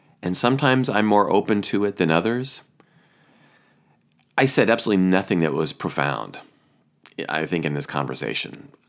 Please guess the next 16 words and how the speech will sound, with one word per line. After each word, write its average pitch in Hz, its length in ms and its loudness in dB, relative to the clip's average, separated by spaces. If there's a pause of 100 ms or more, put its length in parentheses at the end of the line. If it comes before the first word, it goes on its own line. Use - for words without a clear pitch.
(240)
All 92 280 -2
I 104 80 2
did 95 160 2
was 85 180 2
really 80 160 2
listen 78 360 0
to - 100 -8
him, 71 400 -10 (260)
and 76 100 -8
I 73 120 -2
offered 69 480 -6 (120)
a - 60 -12
prayer. 73 640 -6 (1300)
And 113 120 -2
I 135 100 0
think - 920 -2